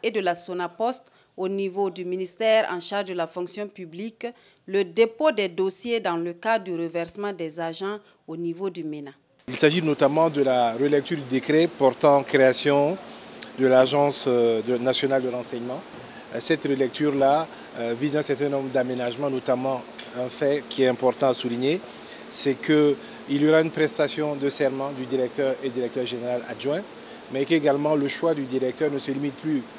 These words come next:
Speaker 2: à un officier, mais à tout haut cadre de, de, du Burkina, c'est-à-dire civil, militaire ou paramilitaire. Un deuxième point notamment, c'est au niveau du ministère de la fonction publique, du travail et de la protection sociale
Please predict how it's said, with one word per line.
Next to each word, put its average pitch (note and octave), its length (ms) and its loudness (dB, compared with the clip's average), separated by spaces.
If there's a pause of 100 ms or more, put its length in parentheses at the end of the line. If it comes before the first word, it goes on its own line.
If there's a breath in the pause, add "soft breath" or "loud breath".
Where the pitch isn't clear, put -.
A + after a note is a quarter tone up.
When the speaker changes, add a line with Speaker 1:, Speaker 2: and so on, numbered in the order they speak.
(100)
Speaker 2:
à C3 120 0
un D3+ 120 0
officier, D#3 560 -2 (140)
mais C3+ 260 -2
à C3+ 160 0
tout F3 300 -6 (100)
haut E3 100 6
cadre C3+ 300 2 (560 loud breath)
de, B2 280 0 (100)
de, B2 100 -2
du B2 100 -6
Burkina, C3 460 -2
c'est-à-dire C3 420 -2
civil, C#3 440 0 (120)
militaire B2+ 360 -2
ou B2+ 60 -2
paramilitaire. A#2 680 -2 (960 loud breath)
Un C3+ 80 2
deuxième E3 380 6
point F3+ 200 4
notamment, D#3 520 6
c'est C3 420 4 (380 loud breath)
au C#3 40 -2
niveau D3+ 220 4
du C#3+ 140 -2
ministère C#3 500 0
de C3+ 60 -4
la B2+ 100 4
fonction C3+ 600 0 (120)
publique, C3+ 540 -2
du C3 100 -6
travail C#3 380 4
et - 20 0
de C3 60 -2
la B2+ 80 2
protection C3 720 0
sociale D#3+ 480 6